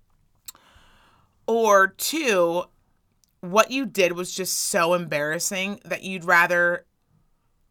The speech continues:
do ten years in prison than admit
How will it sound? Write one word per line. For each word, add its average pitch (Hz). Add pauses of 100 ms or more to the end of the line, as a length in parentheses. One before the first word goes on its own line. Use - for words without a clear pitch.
do 202
ten 180
years 202
in 240
prison 196 (600)
than 190
admit 175